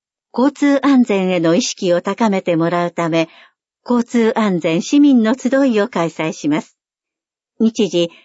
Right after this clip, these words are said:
三月十七日日曜日、午後一時半から、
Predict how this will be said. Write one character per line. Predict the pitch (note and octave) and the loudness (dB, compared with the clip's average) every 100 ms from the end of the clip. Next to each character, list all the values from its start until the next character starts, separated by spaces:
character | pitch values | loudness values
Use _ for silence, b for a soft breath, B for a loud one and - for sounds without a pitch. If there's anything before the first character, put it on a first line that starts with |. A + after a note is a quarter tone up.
| b _ | b _
三 | - D4 C#4+ | -2 2 4
月 | A#3+ A3 E3+ | 2 -2 0
十 | B3 C4 | 2 2
七 | B3 B3 A#3+ | 2 2 2
日 | G3 - E3 | 0 -2 -2
日 | E3 G3+ A3 | -2 -4 0
曜 | G3+ F#3 | 2 2
日、 | E3 D#3+ B B B - | 0 -2 B B B -18
午 | D#3 A#3+ | -4 0
後 | G#3+ F#3+ | 2 0
一 | E3+ C#4 | 0 -2
時 | D4 | -2
半 | C4+ C#4 A3 | 0 0 -2
か | - D3 | -4 -6
ら、 | C#3 | -8